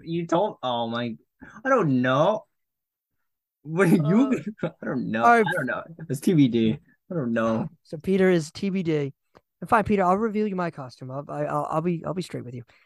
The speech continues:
Speaker 2: I am being, okay. I am being an athlete. That's
Speaker 1: Oh my.
Speaker 2: No, it's not, but it's not what you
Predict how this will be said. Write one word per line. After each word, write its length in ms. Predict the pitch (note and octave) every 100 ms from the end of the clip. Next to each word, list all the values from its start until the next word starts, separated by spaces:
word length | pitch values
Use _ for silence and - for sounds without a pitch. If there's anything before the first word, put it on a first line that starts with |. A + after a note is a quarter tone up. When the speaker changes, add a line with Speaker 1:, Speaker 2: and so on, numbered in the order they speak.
| _ _ _ -
Speaker 2:
I 220 | F#3+ A#3
am 340 | A#3 G3+ G3
being, 460 | F#3 G3 F#3 F3 E3+ _ _ -
okay. 200 | D#3 C#3 - _ _ _ _ - G3+ - _ _ _ _ _ _ - - - _ _ _ -
I 100 | F3
am 100 | F#3
being 220 | G3+ F#3+
an 60 | F3+
athlete. 580 | D#3 D#3+ - D#3+ D#3 _ _ _ _ _ C#3+
That's 280 | B2+ - -
Speaker 1:
Oh 200 | D4+ E4
my. 300 | E4 D4+ -
Speaker 2:
No, 200 | G3+ C#4
it's 160 | C#4 B3+
not, 320 | C#4 C#4+ A#3+
but 80 | B3
it's 160 | F#3+
not 300 | A3 A#3+ C4
what 80 | B3
you 140 | A#3